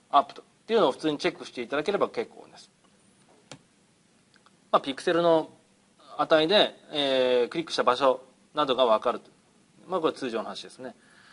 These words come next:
で、今言ったそのキャンバスの機能なんですが、例えばアイ六とか、まだ使ってる方いらっしゃると思います。アイ六とかアイ七とか、古いウェブブラウザの場合には、このエイチティーエムエルファイブのキャンバス、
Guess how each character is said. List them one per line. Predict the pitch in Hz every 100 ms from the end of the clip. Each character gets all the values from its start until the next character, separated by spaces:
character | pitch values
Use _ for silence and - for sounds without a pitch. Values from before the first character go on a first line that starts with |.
| - _ _ _ _ _ _ -
で、 | 220 220
今 | 262
言 | 196
っ |
た | 175
そ | 165
の | 160
キ | 151
ャ | 175
ン | 196
バ | 185
ス | 180 185 180 180 175
の | 175 180
機 | 196
能 | 185 135
な | 117
ん | 107
で | 104
す | 135
が、 | 151 131 95 - - 139
例 |
え |
ば | 156 -
ア | 123 147
イ | 214 165
六 | 120 120
と | 185
か、 | 135 107 -
ま | 175
だ | 147 110
使 | -
っ | 151
て | 165
る |
方 | 165 156
い | 117
ら | 151
っ |
し | 180
ゃ |
る | 196
と | 156
思 | 120
い |
ま | 107
す。 | - -
ア | 165
イ | 170
六 | 156
と | -
か | 113
ア | 143
イ | 131
七 | 127 143
と | 104
か、 | 98
古 | - 156 214 254
い | 147
ウ |
ェ | 151
ブ | 165
ブ |
ラ | 175
ウ | 170
ザ | 143
の | 117
場 | 127
合 |
に | 120
は、 | 127 131
こ | 131
の | 127 123 120 120 -
エ |
イ | 147
チ | -
テ | 196
ィ |
ー |
エ |
ム | 185
エ |
ル | 170
フ | 196
ァ | 175
イ |
ブ | 117
の | 110
キ | 156
ャ |
ン | 170
バ | 165
ス、 | 160 151 147